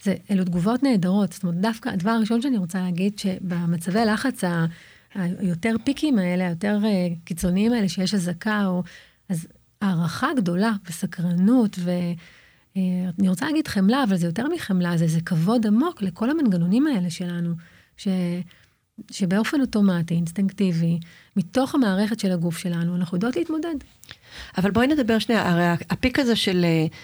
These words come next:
Speaker 2: כשאני יודעת שצריכים אותי, בטח אם המדובר הוא בילדים, או, או, או
Speaker 1: נכון.
Speaker 2: אנשים, אה, שהם, אה, חסרי אונים, כמו בעלי חיים או זקנים מאוד,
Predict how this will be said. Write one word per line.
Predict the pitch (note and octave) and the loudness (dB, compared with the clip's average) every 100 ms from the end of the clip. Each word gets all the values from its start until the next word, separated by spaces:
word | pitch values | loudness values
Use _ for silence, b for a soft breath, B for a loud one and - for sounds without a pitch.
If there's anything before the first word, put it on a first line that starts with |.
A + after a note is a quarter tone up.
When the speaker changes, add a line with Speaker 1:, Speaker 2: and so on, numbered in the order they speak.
| B B B | B B B
Speaker 2:
כשאני | - F#3+ | 2 4
יודעת | F#3 G3+ C#4 | 6 4 4
שצריכים | D#4 - F#3+ D3+ G3 | 2 2 0 2 2
אותי, | G#3+ A3 | 2 2
בטח | F3 F3+ F3 | 2 2 2
אם | F3+ | 4
המדובר | E3+ D#3+ E3+ | 4 4 4
הוא | E3+ | 4
בילדים, | E3+ D#3+ D#3 D3 A3 C4+ | 4 4 4 4 4 6
או, | F3 | 6
או, | D3+ C#3 D3+ D3+ | 4 4 2 4
או | D3+ D3+ | 2 4
Speaker 1:
נכון. | E3 | 4
Speaker 2:
אנשים, | D#3+ F3 F#3+ F#3 | 4 4 4 4
אה, | F3 E3 E3 B B B | 4 2 0 B B B
שהם, | - F#3 F3 F3 D#3+ D#3+ | -2 0 0 -2 0 2
אה, | D#3+ D#3+ D#3 - A#3 - - | 2 0 0 -4 -12 -16 -6
חסרי | F#3+ - G3+ | -4 0 2
אונים, | F3+ A3+ | 4 2
כמו | G#3+ F#3+ | 2 0
בעלי | F3 F3+ | 2 2
חיים | F3 F3+ | 2 2
או | F3 | 2
זקנים | - - D#3+ G#3 | 0 0 2 2
מאוד, | C#4 D#4+ | 2 0